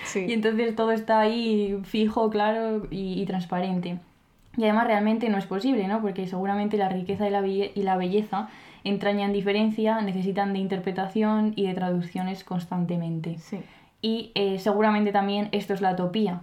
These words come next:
Speaker 2: ¿no? Lo, lo inclasificable del mundo.
Speaker 1: Mm.
Speaker 2: Solo podemos hacer, dice Borges, en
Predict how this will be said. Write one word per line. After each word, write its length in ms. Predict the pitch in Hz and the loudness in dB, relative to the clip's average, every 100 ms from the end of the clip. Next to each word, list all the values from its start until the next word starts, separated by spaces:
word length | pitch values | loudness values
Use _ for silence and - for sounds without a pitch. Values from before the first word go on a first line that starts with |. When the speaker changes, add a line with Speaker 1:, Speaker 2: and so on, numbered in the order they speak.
| - - | -10 -8
Speaker 2:
¿no? 180 | 190 - | -8 -4
Lo, 200 | 185 180 | -4 -2
lo 120 | 185 | 0
inclasificable 840 | 185 180 185 190 170 175 180 196 | 0 0 -2 -2 -6 -4 -2 0
del 160 | 196 175 | 0 0
mundo. 380 | 180 180 175 175 214 | 2 2 0 -2 -2
Speaker 1:
Mm. 160 | 214 220 | -2 -2
Speaker 2:
Solo 220 | - 214 | 0 2
podemos 340 | 208 208 208 202 | 2 2 0 -2
hacer, 460 | 185 220 220 254 - | 0 0 0 -2 -6
dice 280 | 190 196 196 | -4 -2 2
Borges, 480 | 202 202 - 180 - | 2 2 -4 -10 -4
en 260 | 220 185 | -2 0